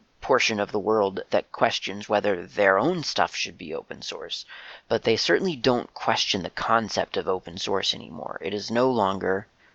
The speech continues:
as everyone is saying, it's no longer the underdog. It is no longer the exception to the rule. It is the rule now.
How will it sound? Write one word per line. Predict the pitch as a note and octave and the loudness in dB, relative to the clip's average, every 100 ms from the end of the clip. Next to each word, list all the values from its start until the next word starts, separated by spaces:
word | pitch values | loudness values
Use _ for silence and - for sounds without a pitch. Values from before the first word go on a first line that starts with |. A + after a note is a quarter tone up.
| _ | _
as | - G2 | -4 0
everyone | G2+ A2 G#2+ | 0 0 0
is | G#2 | -2
saying, | - F#2 F#2 | 0 0 -2
it's | E2 - | -6 -6
no | G#2 G#2+ | -2 0
longer | G#2 G2+ A#2+ | 0 0 2
the | A#2+ | 2
underdog. | A#2+ E3+ A2+ E2+ - - | 2 0 -4 -4 -8 -10
It | F#2 F#2+ | -10 -8
is | G2 | -4
no | A2 | -2
longer | A2+ A2 G#2+ A2 | 0 0 0 -2
the | A2 A2 | -2 -4
exception | - - - - G#2 | -2 -2 -2 -4 -8
to | A2+ | -8
the | A#2 | -10
rule. | A#2 C#3+ A2 F2 - - - - _ | -6 -4 -4 -6 -14 -20 -20 -20 _
It | A2+ A#2+ | -4 -2
is | C3 C3 | -2 0
the | C#3+ | 2
rule | C3 D3 D#3 G#2 | 4 4 4 4
now. | E2 - - | -2 0 -2